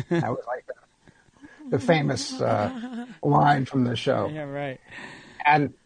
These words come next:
Speaker 1: you know, uh, I was brought in. Norman was making his big comeback to television. He had ta-, a big comeback. I mean, he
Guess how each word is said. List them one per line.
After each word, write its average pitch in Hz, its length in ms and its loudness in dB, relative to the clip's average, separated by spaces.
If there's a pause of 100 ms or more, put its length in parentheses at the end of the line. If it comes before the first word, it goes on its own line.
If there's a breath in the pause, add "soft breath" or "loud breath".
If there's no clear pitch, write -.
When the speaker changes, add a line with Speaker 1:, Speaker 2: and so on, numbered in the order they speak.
(680)
Speaker 1:
you 139 120 0
know, 120 200 -2
uh, 120 360 -2 (580)
I 180 260 8
was 202 220 8
brought 147 340 4
in. 135 200 2
Norman 170 400 4
was 143 200 -2
making 139 380 2
his 110 180 -2
big 143 340 0
comeback 120 600 0
to 117 60 -8
television. 117 720 0
He 127 100 0
had 110 180 -2
ta-, 127 160 0
a 117 40 -4
big 113 220 -2
comeback. 110 400 -6 (180)
I 127 80 -6
mean, 123 160 -6
he 117 100 -4